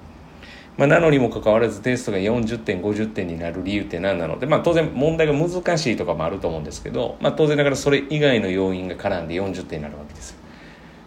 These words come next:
だから、八割の理解できてるから本当はいいんだよって思ったらいいのに、えー、四割しか要は点数が取れなかったらダメな人って思うわけですね。で、それで何クソって思う人は全然問題ないわけですよ。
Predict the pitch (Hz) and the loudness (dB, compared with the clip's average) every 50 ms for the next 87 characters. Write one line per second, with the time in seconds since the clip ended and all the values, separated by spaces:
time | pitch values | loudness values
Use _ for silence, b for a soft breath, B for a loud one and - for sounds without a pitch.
0 | - - - 156 139 123 131 127 - 143 147 165 175 165 151 139 127 131 127 127 | -4 4 6 6 8 8 4 2 4 6 6 6 6 6 6 6 4 4 4 4
1 | 123 117 110 110 110 107 110 - 110 107 104 107 98 90 - - 131 143 143 143 | 4 4 4 4 2 0 0 0 0 0 2 4 4 4 4 2 2 0 2 2
2 | 151 147 151 156 175 165 139 110 107 107 107 110 110 - 104 104 107 107 101 - | 2 4 4 2 2 0 2 4 4 4 4 4 2 2 2 2 2 2 2 0
3 | - 87 85 87 90 87 78 85 95 90 85 82 - 95 92 87 85 90 98 107 | -2 -2 -2 -2 -4 -4 -4 -4 -4 -4 -4 -4 -6 -6 -4 -4 -2 -2 0 2
4 | 110 113 117 127 143 147 135 120 110 - - - 92 87 85 - 95 101 92 90 | 2 2 2 2 2 2 2 0 -2 -2 -2 0 0 0 0 0 0 0 0 0
5 | 87 - - 107 104 98 95 104 101 92 90 90 90 87 87 82 80 78 80 82 | 0 0 -2 -2 -2 -2 -2 -2 -2 -2 -2 -2 -2 -2 -2 -2 -2 -2 -2 -4
6 | 82 80 120 131 180 185 170 143 104 98 104 107 - 87 85 - 87 85 82 80 | 0 2 2 2 2 2 2 2 2 0 0 -2 -2 -4 -4 -4 -4 -4 -4 -6
7 | 80 80 - 85 85 - - - B B B B B B B B B - - 151 | -6 -8 -10 -10 -10 -10 -10 -10 B B B B B B B B B 0 4 4
8 | 131 - - - 190 190 190 180 147 147 165 185 175 160 - - - 214 196 156 | 4 4 4 2 2 2 4 4 6 6 4 4 2 -4 -4 -2 0 0 0 2
9 | - - 139 139 143 143 143 143 143 143 131 110 104 101 101 123 - 123 104 90 | 4 4 6 6 6 6 6 4 4 4 2 2 2 2 0 2 4 4 4 4
10 | 85 95 107 113 110 110 107 110 110 107 107 101 85 80 80 78 82 85 80 - | 2 2 2 4 6 6 6 4 2 2 0 0 0 -2 -4 -4 -6 -8 -10 -12